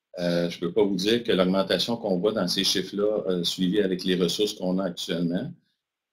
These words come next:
Mais nous, on a essayé, euh, deux choses. Dans le fond, c'est de faciliter la transition et, euh, se sortir un peu la tête de l'eau à l'automne. Marie-Josée va vous expliquer ce qu'on a fait, là,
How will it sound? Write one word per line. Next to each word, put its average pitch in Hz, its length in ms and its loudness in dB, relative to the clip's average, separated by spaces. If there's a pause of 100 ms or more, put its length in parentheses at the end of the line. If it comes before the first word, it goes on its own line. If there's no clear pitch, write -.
(120)
Mais 92 320 4
nous, 113 140 6
on 110 160 6
a 98 100 4
essayé, 104 600 2 (280)
euh, 82 520 -4
deux 107 260 6
choses. 110 420 4
Dans 101 80 -4
le 92 60 0
fond, 110 200 -2
c'est - 180 -2
de - 40 -2
faciliter 113 540 0
la 101 140 2
transition 101 800 0 (800)
et, 127 420 4 (140)
euh, 92 100 0
se 95 160 0
sortir 110 420 0
un 98 100 2
peu 113 120 -2
la 95 160 4
tête 98 220 0
de 95 100 2
l'eau 95 240 4
à 90 60 6
l'automne. 101 440 0
Marie-Josée 98 500 0
va 104 100 2
vous 92 160 0
expliquer - 380 -4
ce - 100 -4
qu'on 98 180 -2
a - 100 4
fait, 101 240 -2
là, 95 140 0